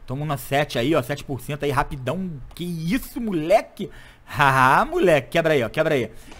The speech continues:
Nossa motoca ali. Caraca, olha quantas histórias de carvalho nós já pegamos, galera. Olha isso. Show de bola, show de bola mesmo. Vamos invadir pro problema? Vamos, vamos no problema, galera. Vamos no problema aí, ó. Vamos pegar logo esse candango aqui por trás, aqui, ó.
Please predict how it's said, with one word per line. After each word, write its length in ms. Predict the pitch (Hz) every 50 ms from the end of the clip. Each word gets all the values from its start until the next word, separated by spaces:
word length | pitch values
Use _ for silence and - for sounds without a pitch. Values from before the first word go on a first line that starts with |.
| - - -
Nossa 300 | 110 123 131 - - 151
motoca 480 | 139 131 123 123 139 139 139 135 -
ali. 120 | 127 160 160
Caraca, 300 | - 156 147 160 165 180
olha 140 | 180 196 190
quantas 260 | 196 202 190 196 170
histórias 260 | - - 190 185 185
de 60 | 160
carvalho 300 | - 180 165 165 170 170
nós 80 | 160 160
já 80 | 165
pegamos, 420 | 156 - 170 156 156 143 127 123 117
galera. 300 | 107 104 101 98 98 107
Olha 180 | 135 170 190
isso. 360 | 185 160 131 120 - - - - - - - - - - - - - _ _
Show 300 | - - - 139 160 196
de 100 | 170 180
bola, 380 | 143 127 120 135 151 170 170
show 240 | 143 - - 160 185
de 80 | 185 170
bola 280 | 143 151 165 185 180
mesmo. 420 | 151 127 131 156 165 165 170 175 170 - - - - - - - - - - _ _ _ _ - - - - - - - - - - - - -
Vamos 140 | 135 190
invadir 220 | 214 214 202 170 190
pro 120 | 180 180
problema? 500 | - 180 180 175 170 190 196 180 151 131
Vamos, 240 | 123 143 175 196 165
vamos 200 | 175 208 214 214
no 60 | 208
problema, 460 | 202 - 190 170 160 160 143 127 127
galera. 240 | 117 113 110 107 110
Vamos 180 | 120 156 185 202
no 60 | 196
problema 460 | - - 170 151 139 151 165 156 139
aí, 100 | 139 165
ó. 60 | 170
Vamos 140 | 139 143 160
pegar 180 | - 156 147 151
logo 120 | 147 143
esse 120 | 135 - -
candango 300 | - 135 131 135 131 135
aqui 80 | 123
por 180 | - - 120 -
trás, 260 | - - 123 131 123
aqui, 320 | 110 104 - - 190 185
ó. 100 | 135 107